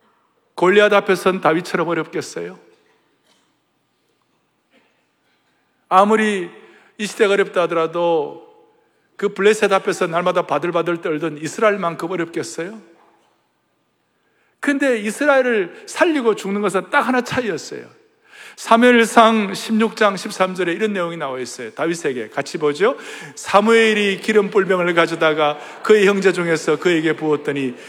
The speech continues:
이날 이후로 다윗이 여호와의 영에게 크게 감동되니라." 아멘. 다윗이 여호와의 영에게 크게 감동되었다 그랬어요.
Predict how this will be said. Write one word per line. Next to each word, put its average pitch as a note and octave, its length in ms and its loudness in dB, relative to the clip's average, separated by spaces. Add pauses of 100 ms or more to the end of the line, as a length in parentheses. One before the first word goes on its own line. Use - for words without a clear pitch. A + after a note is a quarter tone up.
(200)
이날 A#3 320 4
이후로 G3 680 2
다윗이 F3+ 640 0
여호와의 F3 500 4
영에게 E3 880 2
크게 E3+ 520 0
감동되니라." C3 880 -4
아멘. A#2+ 560 -2 (960)
다윗이 D3 500 -6
여호와의 C3 300 -2
영에게 A2+ 340 -10 (100)
크게 - 920 -12
감동되었다 A3+ 540 -8
그랬어요. - 180 -20